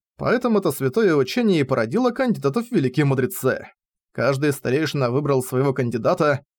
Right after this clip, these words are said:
что было договоренностью между ними. Тот, в чьем кандидате обнаружится сила Оракула, получит право решающего выбора. Это было сделано для того, чтобы предотвратить внутренний конфликт.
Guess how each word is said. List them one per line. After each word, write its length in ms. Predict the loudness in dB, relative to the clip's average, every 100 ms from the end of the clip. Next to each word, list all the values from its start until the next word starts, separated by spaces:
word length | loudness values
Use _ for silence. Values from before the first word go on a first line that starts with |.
| _
что 220 | -20 -4 0
было 200 | 2 2
договоренностью 720 | 2 2 2 2 0 0 2
между 280 | 2 2 2
ними. 440 | 2 0 -6 -16 _ _ _ _ _
Тот, 240 | -2 0 0
в 60 |
чьем 320 | -6 -2 0 0
кандидате 560 | 0 0 0 2 2
обнаружится 500 | 0 0 -2 -4 -8
сила 300 | -2 0 2
Оракула, 480 | 2 2 2 2 0 -4 _ _
получит 440 | -4 -2 0 -4 -2
право 240 | 0 2
решающего 600 | 0 0 0 0 -2 -4
выбора. 460 | -2 0 2 2 0 _ _ _
Это 160 | -2 0
было 240 | 2 2
сделано 360 | 2 0 0 0
для 120 | 0
того, 260 | 0 0
чтобы 300 | 0 0 -2
предотвратить 640 | -2 -2 -4 -2 -2 -4 -2
внутренний 340 | 0 2 0
конфликт. 640 | 0 -2 0 -2 -4 -16